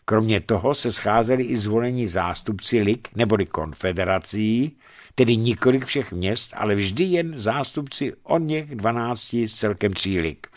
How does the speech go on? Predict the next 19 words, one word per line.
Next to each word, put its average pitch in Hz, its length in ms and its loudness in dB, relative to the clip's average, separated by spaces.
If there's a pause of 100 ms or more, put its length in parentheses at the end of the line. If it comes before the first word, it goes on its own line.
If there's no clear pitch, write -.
(140)
Ti 120 120 -2
se 190 140 4
scházeli 156 720 4
na 135 140 -4
takzvaném 131 580 2
Fánum 151 760 2 (460)
Voltumné, 110 1200 6 (600)
což 127 260 4
byla 123 240 2
svatyně 139 640 0
bohy-, 127 560 0
bohyně 107 420 0
Voltumny, 95 760 -2 (500)
jejíž 127 480 2
kult 110 500 2
spojoval 131 600 2
všechna - 840 -4
etruská 139 500 0
města 113 500 -4